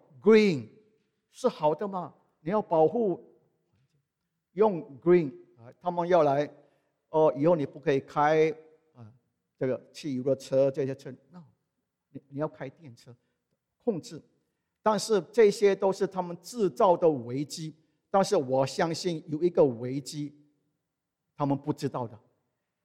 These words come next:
就是教会被提，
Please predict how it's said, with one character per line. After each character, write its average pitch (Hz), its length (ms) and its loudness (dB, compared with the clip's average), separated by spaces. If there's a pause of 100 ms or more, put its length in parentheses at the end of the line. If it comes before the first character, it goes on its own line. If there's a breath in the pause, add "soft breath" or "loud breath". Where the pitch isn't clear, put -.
(2000)
就 143 120 -4
是 131 140 -10
教 135 180 -6
会 120 140 -8
被 117 220 -16
提， - 160 -20